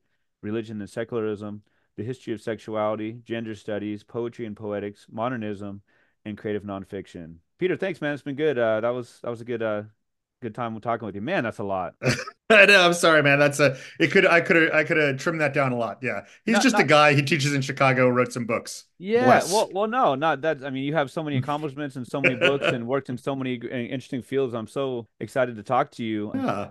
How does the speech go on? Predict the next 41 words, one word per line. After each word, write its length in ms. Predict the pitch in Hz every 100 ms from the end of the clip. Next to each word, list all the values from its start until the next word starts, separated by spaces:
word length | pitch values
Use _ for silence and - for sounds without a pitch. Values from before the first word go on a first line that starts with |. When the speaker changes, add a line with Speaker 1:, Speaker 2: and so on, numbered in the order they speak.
| -
Speaker 1:
wanted 240 | 175 190
to, 180 | 139 120
to, 140 | 107 135
like, 160 | 113
have 180 | 143 123
the 60 | 113
big 240 | 139 117
reveal, 800 | 107 101 120 202 151 104 98 101
but 100 | 120
I, 140 | 113 110
I, 100 | 123
but 140 | 113
I 60 | 120
messed 260 | 120 131 147
up 140 | 123
on 160 | 110 101
Vineland, 480 | 123 139 117 101
or 80 | 101
else 200 | 110 104
it 60 | 113
would 120 | 113
have 100 | 104
been, 140 | 104
you 100 | 104
know, 140 | 98 92
this 140 | 101
would 100 | 113
have 100 | 98
been 80 | 98
the 60 | 92
first 260 | 107 98
we're 60 | 98
talking 320 | 110 107 98
to 100 | 92
you. 80 | 90
But, 120 | 95
but 120 | - 117
how 140 | 170
are 120 | 214
you 80 | 165
today? 240 | 151 104